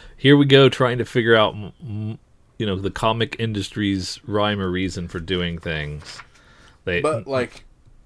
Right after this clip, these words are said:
Speaker 2: it's a regular sized issue, and it's only four dollars, so they didn't give the oversized gouge. But, huh.
Speaker 1: Yeah. They're milking this wedding special thing, aren't they, for X-Men Gold?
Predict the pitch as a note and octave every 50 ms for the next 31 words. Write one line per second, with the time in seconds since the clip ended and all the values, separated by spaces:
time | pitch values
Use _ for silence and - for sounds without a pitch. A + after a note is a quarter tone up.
0 | _ _ C#3 C3+ - - C3+ B2 B2+ B2+ C3+ D3 C#3+ C3 A#2+ - - D#3 C3+ C3+
1 | C#3 C3 A#2+ - - D3 D3 - - G2+ F#2 F2 F#2 A#2 - - _ _ _ _
2 | _ _ _ _ A2+ G#2+ G#2 - - B2+ A#2+ A2+ G#2+ - B2 A#2+ A2+ A2 B2+ C3+
3 | A2 F#2 E2+ E2 - - G2+ G2 G2+ A2+ B2+ D3+ C#3+ C3 B2 A2+ B2 B2+ C3 A#2+
4 | G#2 G2 G#2+ A#2 A#2+ A2+ - A#2 G#2+ G2+ F2+ F2 F#2 F#2+ G#2 C3+ D3 A2+ F2 E2
5 | F2+ F#2 - - - - _ _ _ _ _ _ _ _ _ _ - _ - _
6 | _ _ _ _ _ _ _ - _ _ _ _ _ - - - - _ - -
7 | - - - C#3 A2+ F#2+ G2 - - _ _ _ _ _ - - _ _ _ -
8 | - - - - - _ _ _ _ - - - _ _ _ _ _ _ _ _
9 | - - _ _ _ _ _ _ _ _ _ _ _ _ _ _ _ _ - A2
10 | G#2+ A2 A2 A#2 A2+ - A#2 G#2+ G#2+ G2 - - G#2+ G#2 G#2+ G#2+ A2 G#2 G#2 -
11 | - G2+ E2+ E2 - - F2 - - F2+ E2 E2 E2+ F2+ F#2 F#2 - - - D#2
12 | D#2 E2 F2+ - - _ _ - E2+ E2+ F2 F2 - - F#2+ F2+ F2 F2 F2 E2+
13 | F2 F2+ F#2 F#2+ -